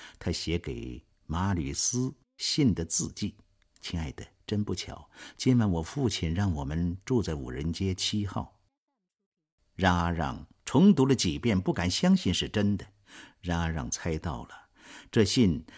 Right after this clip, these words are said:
是写给卢森堡公园的那个神秘的青年的。然而让能够摆脱沙威，却不能摆脱这个要夺走自己爱女的人。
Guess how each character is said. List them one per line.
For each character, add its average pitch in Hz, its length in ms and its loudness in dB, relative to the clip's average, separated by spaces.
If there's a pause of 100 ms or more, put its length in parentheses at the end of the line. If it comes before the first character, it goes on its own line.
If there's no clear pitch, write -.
是 - 160 -2
写 95 220 2
给 92 100 0
卢 90 160 2
森 110 240 2
堡 71 160 -2
公 120 240 2
园 87 220 0
的 107 100 0
那 90 120 2
个 78 120 -2
神 101 280 0
秘 156 240 6
的 85 100 2
青 147 320 2
年 92 340 0
的。 - 120 -6 (2250)
然 76 260 -2
而 76 220 -4
让 - 320 -10 (560)
能 165 180 10
够 160 80 8
摆 82 260 2
脱 123 540 0 (160)
沙 90 360 -2
威， 107 280 0 (240)
却 131 200 6
不 180 120 8
能 160 180 8
摆 80 240 0
脱 113 220 0
这 101 200 2
个 82 220 -2 (180)
要 92 180 6
夺 101 300 4
走 85 180 0
自 - 180 0
己 80 240 -6
爱 101 320 -4
女 71 220 -6
的 67 100 -6
人。 - 240 -12